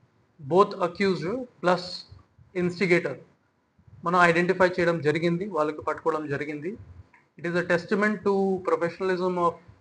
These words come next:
అనకాపల్లి district police as well as ఏపీ police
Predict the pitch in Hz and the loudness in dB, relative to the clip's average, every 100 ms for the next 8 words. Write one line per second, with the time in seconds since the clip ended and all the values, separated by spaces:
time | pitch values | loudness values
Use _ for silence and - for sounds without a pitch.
0 | _ 160 165 175 175 160 156 180 175 165 | _ -6 -2 0 0 -2 -6 -8 -4 -2
1 | 214 220 - _ _ _ _ _ _ 156 | -2 -4 -14 _ _ _ _ _ _ -14
2 | 143 180 185 170 165 165 - 156 202 | -2 4 4 4 0 -2 -4 -2 -2